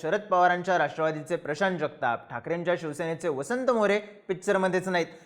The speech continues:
ठाण्यात आव्हाडांची चर्चा नाही आणि सोलापुरात प्रणिती शिंदेंची. थोडक्यात, मित्र पक्षाची स्पेस घेता घेता विरोधकांची स्पेस घेण्याची गेम सुद्धा अगदी परफेक्ट सुरू आहे. फक्त हा अंतर्गत संघर्ष किती टोकाला जातो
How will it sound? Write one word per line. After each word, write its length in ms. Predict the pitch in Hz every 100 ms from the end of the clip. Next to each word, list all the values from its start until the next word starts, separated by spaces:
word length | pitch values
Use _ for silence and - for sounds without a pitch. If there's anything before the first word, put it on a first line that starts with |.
| - -
ठाण्यात 280 | 196 214 -
आव्हाडांची 540 | 160 175 180 170 165 131
चर्चा 360 | 131 139 226
नाही 180 | 226 196 - -
आणि 140 | 190 247
सोलापुरात 600 | - 208 247 202 190 202
प्रणिती 480 | 175 165 175 185 196
शिंदेंची. 560 | 175 175 175 180 165 - - -
थोडक्यात, 360 | 135 156 190 202 - - 185
मित्र 300 | 202 254 240
पक्षाची 420 | 220 226 208 226
स्पेस 420 | - 208 208 -
घेता 260 | 143 170 247
घेता 340 | 226 185 170 - - -
विरोधकांची 680 | 156 208 247 233 233 226 247
स्पेस 380 | - - 214 185
घेण्याची 380 | 175 180 180 196
गेम 260 | 139 214
सुद्धा 340 | 208 175 131 160
अगदी 360 | - 143 147
परफेक्ट 500 | 185 160 151 180 180
सुरू 200 | - 165
आहे. 260 | 180 180 165 - - 190
फक्त 240 | 185 208 208 208 - -
हा 80 | 233
अंतर्गत 600 | 180 196 233 233 233 -
संघर्ष 400 | 190 190 190 214
किती 300 | 202 170 190
टोकाला 440 | 190 175 180 185
जातो 360 | 180 185 190